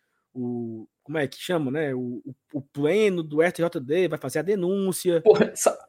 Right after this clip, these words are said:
Speaker 2: e sabe por quê, Saulo? Sabe o que é o pior?
Speaker 1: Hum.
Speaker 2: Quem, geralmente, quando acontece esse negócio de jogador irregular, quem é que denuncia? Uma equipe que tá sendo prejudicada por causa disso.
Speaker 1: Sim.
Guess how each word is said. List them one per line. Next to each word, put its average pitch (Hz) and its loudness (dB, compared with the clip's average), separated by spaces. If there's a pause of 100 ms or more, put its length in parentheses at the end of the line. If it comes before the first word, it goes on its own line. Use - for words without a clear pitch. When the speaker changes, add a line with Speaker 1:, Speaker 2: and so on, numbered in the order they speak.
(140)
Speaker 2:
e 185 4
sabe - 8
por 180 0
quê, 180 10
Saulo? 113 6
Sabe 214 8
o - -2
que - 8
é 165 12
o 127 4
pior? 131 8 (360)
Speaker 1:
Hum. 131 -8 (500)
Speaker 2:
Quem, 220 6 (280)
geralmente, 180 10
quando 165 2
acontece 151 2
esse 131 -6
negócio 127 0
de - -12
jogador 117 4
irregular, 117 6 (120)
quem 202 0
é 196 4
que 196 0
denuncia? 175 6
Uma 160 6
equipe 165 2
que - -4
tá - 10
sendo 151 6
prejudicada 151 6
por 151 -8
causa 151 10
disso. 135 2 (260)
Speaker 1:
Sim. 131 -6